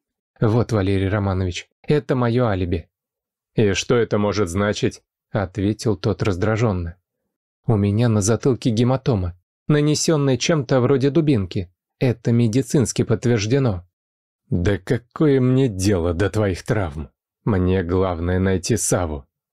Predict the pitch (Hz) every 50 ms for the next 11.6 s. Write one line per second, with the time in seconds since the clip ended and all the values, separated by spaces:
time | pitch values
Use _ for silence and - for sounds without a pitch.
0 | _ _ - 113 107 107 104 98 - 117 110 104 104 104 104 - - - 117 101
1 | 101 107 101 87 101 104 98 87 - - 110 117 139 135 127 - - - 110 87
2 | 76 - _ _ _ _ - 190 143 110 92 - - 107 98 90 85 - - 110
3 | 92 85 82 73 - _ _ _ _ _ _ _ _ _ _ _ - 110 90 87
4 | 87 95 110 110 92 101 98 90 90 87 87 87 - 104 92 82 - - 104 87
5 | 82 92 101 104 98 87 82 - - _ _ _ _ _ _ _ _ _ _ _
6 | _ _ _ _ _ _ _ _ _ _ _ _ - - - - 123 123 160 147
7 | - - 131 120 95 92 104 101 101 107 120 123 101 - - 113 95 90 90 85
8 | - - - 110 101 107 120 120 107 98 90 87 87 117 131 107 92 117 113 101
9 | - - - 117 104 - - - 110 95 - - 123 120 120 101 110 113 123 120
10 | - - - - 147 107 87 - - - 110 95 107 101 101 104 113 127 - -
11 | - 156 123 - - 107 - - - - 113